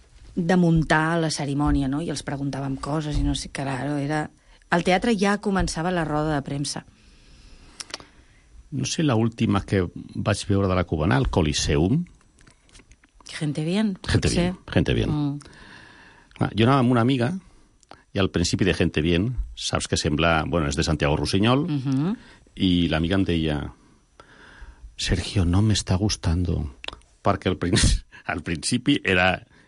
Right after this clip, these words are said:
Speaker 2: és una obra ubicada a l'any mil nou-cents, més o menys. I
Speaker 1: Clar, és el
Speaker 2: i
Speaker 1: sainet,
Speaker 2: sí, sí,
Speaker 1: tal qual,
Speaker 2: però,
Speaker 1: a més.
Speaker 2: però, dic, «Són la Cubana?» És que, clar, l'obra és en sèrio. Hi ha un moment que el Millán surt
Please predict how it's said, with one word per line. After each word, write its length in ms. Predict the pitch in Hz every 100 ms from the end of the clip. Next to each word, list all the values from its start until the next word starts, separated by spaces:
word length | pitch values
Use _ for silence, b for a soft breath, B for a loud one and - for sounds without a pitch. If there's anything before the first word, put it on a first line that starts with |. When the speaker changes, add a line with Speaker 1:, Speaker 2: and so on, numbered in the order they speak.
| b
Speaker 2:
és 240 | 98 -
una 160 | 107 90
obra 420 | 95 95 113 170 B B B B -
ubicada 640 | 90 80 - 78 87 131 113
a 200 | - 78
l'any 260 | 73 69 69
mil 160 | 67
nou-cents, 560 | 76 78 165 147 - - - -
més 120 | 73
o 40 | 73
menys. 340 | 76 - - B B B B B -
I 1040 | 95 87 85 80 78 78 76 76 73 73 -
Speaker 1:
Clar, 180 | 139 139
és 80 | 156
el 60 |
Speaker 2:
i 40 | -
Speaker 1:
sainet, 500 | 165 151 147 147 -
Speaker 2:
sí, 160 | - 135
sí, 120 | -
Speaker 1:
tal 160 | 156 135
qual, 260 | 151 160
Speaker 2:
però, 260 | 147 165 170
Speaker 1:
a 20 |
més. 220 | 139 143
Speaker 2:
però, 360 | 156 160 190 214 -
dic, 280 | 95 - _ b b b b b _ -
«Són 380 | - - 85
la 140 | 82 120
Cubana?» 800 | 131 85 69 65 82 143 156 - - -
És 100 | -
que, 120 | 113
clar, 200 | 110 90
l'obra 320 | 92 123 160
és 100 | -
en 100 | 117
sèrio. 460 | - 110 87 85 - B B B
Hi 80 | 131
ha 40 | 156
un 60 |
moment 240 | 147 131 113
que 80 | 107
el 80 | 95
Millán 340 | 95 107 123
surt 300 | - 139